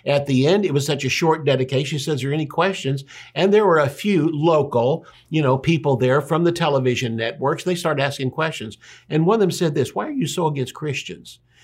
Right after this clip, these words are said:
He said, "I'm not against Christians." He said, "And I'm not against all Christians. I don't like the Christians who believe the Bible and live by it." Ah, there you go. See, that's what God loves. God not only loves the believer, he loves the believer who then believes in the Bible and stands on it.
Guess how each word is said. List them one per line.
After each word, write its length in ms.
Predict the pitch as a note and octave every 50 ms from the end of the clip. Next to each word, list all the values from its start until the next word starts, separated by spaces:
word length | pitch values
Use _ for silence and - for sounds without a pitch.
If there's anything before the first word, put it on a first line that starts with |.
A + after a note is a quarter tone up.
| - _ -
He 120 | F3 F3+
said, 340 | F3 - - F#3+ F3 F3 - -
"I'm 280 | D3 D3+ E3 E3+ E3 D#3+
not 240 | F3 F#3+ A3 B3
against 340 | B3+ D3+ C3 C3 A2+ G#2+ -
Christians." 600 | - - A2+ G#2+ G#2 - - D3 F3 E3+ F3 - _ - - _
He 140 | - E3 F3
said, 220 | E3+ E3+ F3 D#3
"And 60 | D3 D#3
I'm 120 | D#3 D#3
not 160 | D#3+ D#3 D#3+
against 260 | D#3 D3 D#3+ D3 C#3+
all 300 | - - D#3 F#3 G#3+ G3+ -
Christians. 640 | - - A2+ G2 - - - - - - - - - - - - - - - - _ -
I 200 | - D3+ F#3+ A#3
don't 220 | A#3 A3+ G3+ G3 D#3
like 280 | D#3 D3 D3 C#3 C#3+
the 100 | - A#2
Christians 640 | - - - F3 F#3 F3 - - B2+ B2+ C3 B2 -
who 100 | C#3 C3
believe 380 | - C#3 C#3 C#3 D3 C#3 A2
the 80 | A#2 A#2
Bible 480 | G2+ C3+ B2+ C3+ C#3 B2+ A#2+ B2+ - -
and 160 | A#2 A2 A2
live 320 | A2+ B2+ D3 D#3+ C3 -
by 200 | - G#2 G2+ G2
it." 160 | A2 - - _ -
Ah, 220 | C3 C#3 C#3 - - -
there 160 | - - G2
you 200 | - - - A3+
go. 440 | F#3 D3+ A#2 B2 C3+ A2+ - - - - - - - - _
See, 160 | - - D3
that's 260 | B2+ A2+ C#3 D3+ D3+ -
what 180 | C3 B2 A2
God 280 | F#2+ A#2+ A2 G#2+ F#2+ -
loves. 380 | A#2 B2+ C3+ G#2 - - -
God 260 | - - C3+ E3 E3 C#3
not 140 | C3 A#2+
only 140 | A#2 A2+ A2+
loves 240 | A2 A2+ A2+ A2 F2
the 80 | A2 F#2+
believer, 360 | E2+ G#2 A#2 C3+ D#3 C#3+ A#2
he 100 | A2 A#2
loves 260 | A2+ A#2+ B2+ B2 -
the 60 | C#3
believer 440 | A#2 G#2 A2+ A2+ G#2+ G#2+ G#2+ - B2+
who 160 | G#2 B2+ B2
then 300 | G#2+ A2+ A#2 A2 A2 F#2
believes 420 | F#2+ A2+ A2+ B2+ C3+ D#3+ D3 A#2 B2
in 80 | A#2
the 80 | A2+ G#2
Bible 340 | F2 A2 A#2 A#2+ A#2 - A#2
and 120 | A#2 G#2+
stands 460 | - - - C#3 D3 D#3+ E3 D3+ A#2+
on 180 | A2+ A2 G#2+ A2+
it. 100 | C3